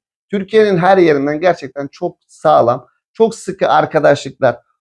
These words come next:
çok sıkı kardeşler, abiler, ablalar tanıdık. Bu sayede de koskocaman bir otomobil dünyası kanalı oldu. Bu hep böyle devam edecek.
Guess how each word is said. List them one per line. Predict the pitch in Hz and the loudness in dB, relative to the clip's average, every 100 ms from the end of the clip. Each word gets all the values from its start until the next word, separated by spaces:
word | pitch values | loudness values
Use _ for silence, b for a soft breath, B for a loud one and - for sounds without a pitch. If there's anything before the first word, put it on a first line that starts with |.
| _ | _
çok | - 226 220 | 2 2 0
sıkı | - 190 190 | -6 -4 -2
kardeşler, | 175 160 160 160 - 147 - | 2 2 2 -2 0 0 2
abiler, | 151 170 151 156 165 | 2 2 2 0 0
ablalar | 143 143 143 139 143 - | 2 0 2 0 0 -2
tanıdık. | 107 - - _ _ _ - | -12 -12 -18 _ _ _ -4
Bu | 233 | -2
sayede | 233 226 180 147 135 143 | 2 4 4 2 0 -4
de | 202 196 _ | -6 -6 _
koskocaman | - 233 226 - 170 156 147 147 131 | -4 0 0 -2 -6 -2 -2 0 -2
bir | 165 | -4
otomobil | 139 156 170 170 175 147 | -6 -6 -4 0 0 0
dünyası | 131 120 117 - | 0 2 0 -2
kanalı | - 156 131 127 170 - | -4 0 2 2 -4 -2
oldu. | 135 135 110 101 _ _ _ - | 2 2 2 -6 _ _ _ -4
Bu | 226 214 | 2 4
hep | 240 185 | 2 0
böyle | 185 180 175 147 | 0 2 0 0
devam | 156 160 160 | 2 2 2
edecek. | 135 123 151 160 | -2 -4 -10 -14